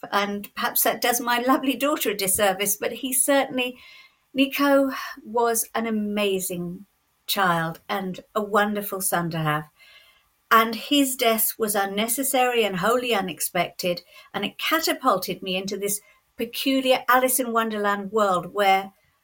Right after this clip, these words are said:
up was down and down was up. I couldn't understand how it could be that the trust who were responsible for his care could actually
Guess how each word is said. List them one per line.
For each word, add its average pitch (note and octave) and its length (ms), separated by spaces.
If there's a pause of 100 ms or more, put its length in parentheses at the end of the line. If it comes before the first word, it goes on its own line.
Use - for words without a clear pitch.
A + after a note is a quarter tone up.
(360)
up A#3 180
was A#3 140
down A3 300
and G#3+ 100
down G3 240
was F#3+ 140
up. - 400
I G#3+ 180 (100)
couldn't D4+ 380
understand A#3+ 840 (520)
how B3+ 280
it A#3+ 140
could A#3 240
be G3+ 220
that - 220
the G#3 60
trust C4+ 580 (160)
who A3 400 (340)
were G3+ 120
responsible A#3 580
for G#3 120
his G3 140
care F3+ 540 (640)
could B3+ 180
actually C4 720